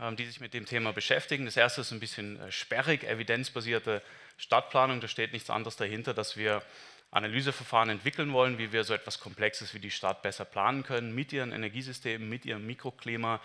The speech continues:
mit der Art und Weise, wie sich Nutzer verhalten, wie sich Transport verhält.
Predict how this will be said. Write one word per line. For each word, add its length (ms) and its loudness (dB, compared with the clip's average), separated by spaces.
mit 340 2
der 140 6
Art 140 4
und 100 -6
Weise, 260 2
wie 60 -6
sich 160 -8
Nutzer 260 -8
verhalten, 680 2
wie 80 -8
sich 160 -10
Transport 500 -2
verhält. 340 2